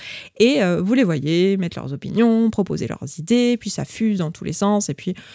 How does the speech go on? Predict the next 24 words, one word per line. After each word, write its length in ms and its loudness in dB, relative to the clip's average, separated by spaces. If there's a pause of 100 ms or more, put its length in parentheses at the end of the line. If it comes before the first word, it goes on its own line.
(440)
alors 300 2
vous, 200 4
soit 240 2
parce 200 0
que, 100 -4
euh, 640 -2
ça 140 -6
fait 100 -6
beaucoup 280 0
de 120 2
conversations, 560 -2
si 140 -6
vous 120 -8
êtes 120 -12
un 40 -8
peu 120 -6
introverti, 420 -2
vous 60 -2
pouvez 140 -2
vous 100 -8
retrouver 240 -4
un 100 -2
peu, 140 -6
euh, 180 -4